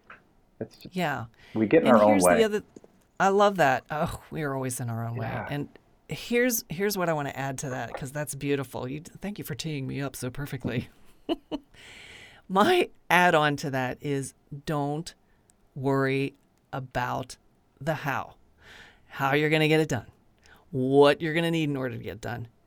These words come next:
Speaker 2: Just stay in the moment and the energy of the idea. Allow it to wash over you. Allow it to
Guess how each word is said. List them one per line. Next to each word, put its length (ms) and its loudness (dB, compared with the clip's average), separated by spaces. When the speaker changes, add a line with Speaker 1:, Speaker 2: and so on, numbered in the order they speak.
Speaker 2:
Just 200 0
stay 400 4
in 140 2
the 100 0
moment 500 0
and 140 -4
the 120 -12
energy 580 -6
of 340 0
the 140 -4
idea. 720 -6
Allow 360 0
it 80 -4
to 80 -4
wash 360 -2
over 280 0
you. 360 -6
Allow 400 0
it 120 -4
to 540 0